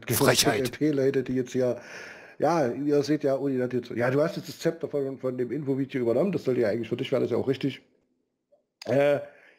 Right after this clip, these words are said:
Speaker 2: ich hoffe, ihr habt bis hierhin geschaut, dass ihr das mitbekommen habt, dass mein Netzteil durchgefunkt ist.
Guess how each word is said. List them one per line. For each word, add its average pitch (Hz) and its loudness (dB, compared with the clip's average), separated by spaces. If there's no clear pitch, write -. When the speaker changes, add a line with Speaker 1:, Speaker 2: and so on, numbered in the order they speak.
Speaker 2:
ich - -6
hoffe, 185 2
ihr 156 0
habt 196 -2
bis 180 0
hierhin 175 0
geschaut, 170 -4
dass 135 -8
ihr 127 -10
das 123 -12
mitbekommen 127 -2
habt, 120 -2
dass 104 -4
mein 113 2
Netzteil 120 2
durchgefunkt 110 0
ist. 170 -8